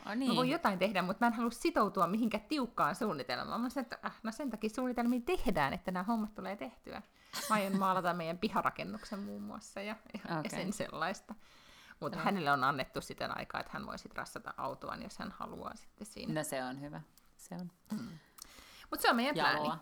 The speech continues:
Speaker 2: Mm.
Speaker 1: Excellent.
Speaker 2: Mm.
Speaker 1: Tota,
Speaker 2: Mitäs
Speaker 1: varmaan
Speaker 2: te?
Speaker 1: kannat-, öö, no me mennään mun äidin luokse syömään ja en mä, en mä tiedä, varmaan pyöritään sitten täällä, tehdään jotain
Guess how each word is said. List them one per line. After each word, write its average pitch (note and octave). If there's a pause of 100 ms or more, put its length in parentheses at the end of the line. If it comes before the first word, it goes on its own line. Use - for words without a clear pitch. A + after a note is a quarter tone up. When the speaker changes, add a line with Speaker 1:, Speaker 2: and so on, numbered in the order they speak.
(720)
Speaker 2:
Mm. G#3+
Speaker 1:
Excellent. E3 (720)
Speaker 2:
Mm. G3+
Speaker 1:
Tota, E3+
Speaker 2:
Mitäs A3
Speaker 1:
varmaan A#3
Speaker 2:
te? -
Speaker 1:
kannat-, A3 (440)
öö, F3+
no A3+
me A#3
mennään G3
mun F#3
äidin F3
luokse D#3
syömään D3
ja D3+
en D3+
mä, D3+ (220)
en E3+
mä D3+
tiedä, D#3+
varmaan G3
pyöritään E3
sitten -
täällä, D3 (160)
tehdään D3+
jotain -